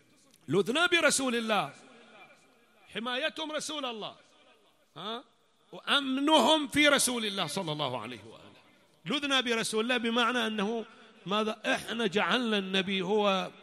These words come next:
الأمن والأمان لنا، إحنا نلوذ، وبالتالي ماذا؟ نحن ماذا؟ يعني كأنما نلوذ برسول الله صلى الله عليه وآله،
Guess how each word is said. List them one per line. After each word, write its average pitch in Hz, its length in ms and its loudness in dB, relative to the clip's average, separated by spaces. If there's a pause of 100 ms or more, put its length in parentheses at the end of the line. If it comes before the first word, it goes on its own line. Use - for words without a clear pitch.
(160)
الأمن 185 600 0
والأمان 160 680 2
لنا، 110 300 0 (880)
إحنا 220 260 -10
نلوذ، 185 300 -4 (560)
وبالتالي 190 640 -4
ماذا؟ 190 500 -6
نحن 170 680 -4 (600)
ماذا؟ 151 420 -8 (240)
يعني 131 180 -8
كأنما 160 400 -2
نلوذ 156 480 6
برسول 127 580 0
الله 80 220 -12 (600)
صلى 107 280 -6
الله 104 320 -6
عليه 95 280 -14
وآله، 95 320 -18